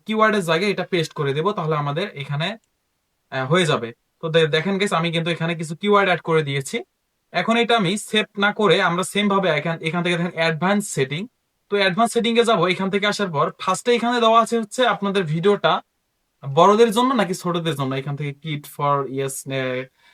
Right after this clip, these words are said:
এখান থেকে আমরা যেটা করবো, আমাদের যদি ভিডিওগুলো বড়দের জন্য হয়ে থাকে, এখান থেকে বড় yes দেব,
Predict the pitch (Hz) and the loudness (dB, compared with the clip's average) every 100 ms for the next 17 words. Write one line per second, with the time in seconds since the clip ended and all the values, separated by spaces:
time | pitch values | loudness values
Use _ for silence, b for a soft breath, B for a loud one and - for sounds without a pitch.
0 | b 147 175 185 196 202 185 170 170 180 | b -6 -2 0 0 0 0 0 -2 0
1 | 190 165 165 160 156 160 147 160 160 156 | 2 2 0 -2 -2 -4 -2 -2 -2 0
2 | 147 147 165 170 165 160 165 180 165 156 | -2 -2 -2 -2 -2 -2 -2 -2 -2 -2
3 | 151 147 139 143 151 165 165 143 156 208 | -6 -4 -2 0 -2 -2 -2 0 0 0